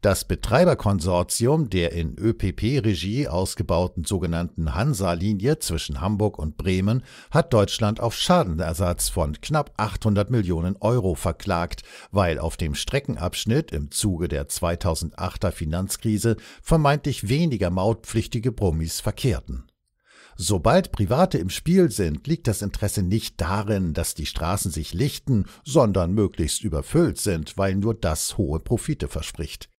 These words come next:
Der Ausgang des Verfahrens steht noch aus, während das nächste sich schon andeutet. Die zur Erhebung der Ausländermaut engagierten Unternehmen C T S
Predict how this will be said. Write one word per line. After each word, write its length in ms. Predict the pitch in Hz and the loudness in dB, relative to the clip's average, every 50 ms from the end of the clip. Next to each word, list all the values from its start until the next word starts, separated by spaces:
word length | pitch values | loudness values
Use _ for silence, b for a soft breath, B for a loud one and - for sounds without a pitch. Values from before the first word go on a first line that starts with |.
| _ _ _ _ _ _ _ _ _ | _ _ _ _ _ _ _ _ _
Der 160 | - 92 - - | -2 -2 2 4
Ausgang 460 | 147 202 202 - - - 98 87 - | 4 4 4 4 2 0 -2 0 -2
des 180 | 90 87 - | -2 -4 -2
Verfahrens 680 | - 98 87 - - 110 131 147 117 107 95 87 - - | -2 -2 -2 0 2 2 2 2 2 0 -2 -2 -2 -4
steht 260 | - - 101 95 - | -2 -2 -2 0 0
noch 160 | 101 104 - | 0 0 0
aus, 540 | - - 135 160 143 101 85 - - - - | 0 -2 0 2 2 2 2 0 -4 -4 -4
während 320 | 85 82 80 78 69 - 92 | -2 -2 -2 -4 -4 -4 -6
das 180 | 87 - - | -6 -4 -4
nächste 460 | 95 87 87 85 - - - 110 107 | -2 -2 -2 -2 -4 -2 -2 -2 -2
sich 200 | 85 87 80 - | -2 -4 -4 -4
schon 240 | - 101 98 95 - | -2 -2 -2 -2 -2
andeutet. 760 | - 90 80 69 69 73 65 65 - - 71 67 - - - B B B B B B B B B B - | -4 -4 -4 -2 -4 -4 -6 -6 -6 -8 -8 -8 -10 -14 -16 B B B B B B B B B B -2
Die 200 | 117 113 113 - | 0 0 0 0
zur 200 | - 113 101 90 | 2 2 2 2
Erhebung 540 | 90 92 95 135 185 185 165 135 98 85 - | 2 2 4 4 4 4 4 4 2 2 0
der 320 | - 80 71 - - - | -2 -2 -4 -4 -4 -2
Ausländermaut 880 | - 120 127 - - - 131 117 113 113 107 107 104 104 104 98 - - | 0 2 2 2 0 0 0 2 2 2 2 4 4 4 2 2 0 -2
engagierten 640 | 87 87 80 82 82 76 85 95 104 101 - 92 | -4 -2 -2 -2 -2 -2 -2 -2 -2 -2 -2 -4
Unternehmen 680 | - 87 85 - 80 85 87 110 143 135 120 107 90 78 | -4 -2 -2 -2 0 0 0 0 0 2 0 0 0 -2
C 200 | - - 107 98 | -2 -2 -4 -4
T 200 | 92 - - 78 | -2 -4 -6 -4
S 280 | - 101 104 - - | -2 -2 -2 0 -2